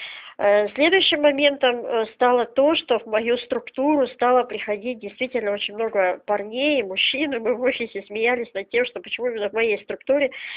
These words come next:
появил-, появилось, появляется, э, все больше и больше парней. Э, потом, совершенно неожиданно уже, когда я стала директором в компании Oriflame, э, по-, получилось так, что я,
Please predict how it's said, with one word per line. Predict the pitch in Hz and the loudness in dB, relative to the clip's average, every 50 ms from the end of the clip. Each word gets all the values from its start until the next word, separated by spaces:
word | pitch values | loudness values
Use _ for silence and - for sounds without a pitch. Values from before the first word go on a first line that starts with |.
| - - - - _ | -14 -16 -16 -12 _
появил-, | - 220 220 214 233 262 269 220 220 - - | -2 0 0 0 2 2 2 2 0 -4 -4
появилось, | - 214 214 214 240 254 233 214 220 | -2 -2 0 2 2 2 2 0 -2
появляется, | - - 214 214 247 262 262 254 - - 214 208 196 196 - | -4 -4 0 4 4 4 4 2 0 -2 0 0 -2 -4 -6
э, | - - 190 208 214 | -10 -6 -6 -6 -6
все | - - 214 | -6 -8 -6
больше | 214 233 262 254 254 - 208 | 0 0 0 2 0 -4 -4
и | |
больше | 185 185 226 226 - - 226 | -6 -8 -8 -6 -4 -6 -6
парней. | - - 220 220 202 202 214 214 185 160 147 - - - - - - - - - - - - - - - - - - | -4 -2 -2 -2 -2 -4 -6 -4 -4 -4 -4 -8 -12 -20 -20 -18 -18 -16 -16 -16 -16 -16 -16 -18 -18 -18 -18 -12 -6
Э, | - 208 208 202 196 196 196 196 196 196 190 180 180 - - - - - - _ _ _ _ - | -4 -2 0 2 2 2 2 2 -2 -4 -6 -10 -14 -18 -18 -20 -20 -20 -20 _ _ _ _ 2
потом, | 233 220 226 226 - - - 226 254 302 349 370 440 392 - - - - - | 4 4 4 2 -2 -6 -2 0 2 2 2 2 0 -2 -4 -6 -10 -8 -4
совершенно | 247 240 240 - - 269 240 240 233 | -4 -2 0 0 0 0 0 -4 -4
неожиданно | 220 214 208 208 208 - 240 262 285 294 294 311 311 | -2 -2 -2 -2 -2 -2 0 2 4 4 4 6 4
уже, | 302 294 277 302 294 285 | 4 2 4 2 2 2
когда | - 262 233 233 240 247 247 247 233 214 - | 2 -4 -4 0 2 4 4 4 2 0 -4
я | 240 226 220 214 | -4 -4 -4 -4
стала | - - 240 226 220 220 208 | -4 -4 -2 -2 -2 -2 -4
директором | - 214 220 202 202 170 185 - - 254 247 254 254 | -6 -8 -6 -2 -2 -2 -2 -2 -2 -4 -2 -2 -4
в | 254 - | -4 -2
компании | - 277 269 - 302 285 285 277 269 277 | -2 -2 0 0 0 0 2 2 0 -4
Oriflame, | 269 269 - - 269 277 277 277 277 262 269 _ - - - - - - - - - - - | -4 -6 -6 -2 0 0 2 2 0 -4 -8 _ -20 -20 -18 -16 -16 -14 -14 -14 -14 -10 -6
э, | - 220 214 208 202 202 202 208 196 - - _ _ _ _ _ _ _ _ _ _ _ _ _ _ _ _ - - | -4 -2 0 2 2 2 0 -2 -6 -10 -14 _ _ _ _ _ _ _ _ _ _ _ _ _ _ _ _ -6 -2
по-, | 226 233 233 233 | -2 -2 -2 -2
получилось | - 240 240 247 247 262 254 247 | -4 -4 -2 -2 -2 -4 -2 0
так, | - 285 302 294 | 2 0 0 0
что | - - - 233 | -2 -6 -6 -6
я, | 214 226 226 233 233 233 220 202 202 | -4 -2 0 2 2 2 2 0 -4